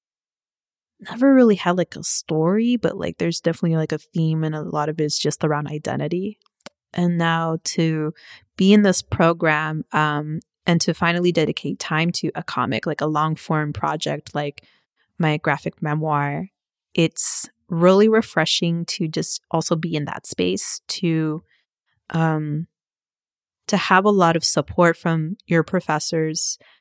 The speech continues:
and seeing what sort of books you should be studying based off of, like,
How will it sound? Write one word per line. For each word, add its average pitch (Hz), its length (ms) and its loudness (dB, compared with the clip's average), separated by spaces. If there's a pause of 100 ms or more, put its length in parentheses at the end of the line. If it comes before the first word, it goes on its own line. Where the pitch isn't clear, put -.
(340)
and 160 260 0
seeing 160 720 -2
what 170 280 0
sort 170 300 0
of 156 460 -4
books 160 640 0 (340)
you 165 200 0
should 156 200 -4
be 151 100 -2
studying 156 680 -2
based 151 280 -4
off 143 180 -4
of, 160 180 -6
like, 151 320 -8